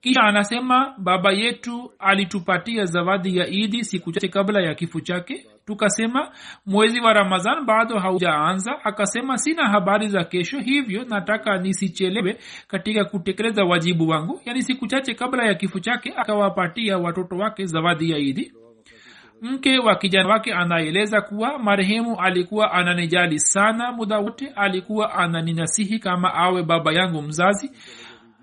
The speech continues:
Baba yangu alipofariki dunia huko Pakistan, marehemu akamwambia kijana wake kwamba, "Nenda wewe na mkeo Pakistan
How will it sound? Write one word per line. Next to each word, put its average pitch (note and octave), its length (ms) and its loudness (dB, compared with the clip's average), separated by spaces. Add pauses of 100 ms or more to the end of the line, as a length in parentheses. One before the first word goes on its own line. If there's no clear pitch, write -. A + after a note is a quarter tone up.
(240)
Baba A3 300 4
yangu C#4 400 4
alipofariki G#3 720 0
dunia A#3+ 320 -4
huko G#3+ 220 -2
Pakistan, F#3+ 600 -2
marehemu G#3 540 2
akamwambia F#3 580 0
kijana F3+ 360 0
wake G3+ 260 0
kwamba, G#3+ 480 0
"Nenda G#3 460 0
wewe G#3 360 0
na F3+ 160 -2
mkeo G3 460 -4 (540)
Pakistan F#3 600 0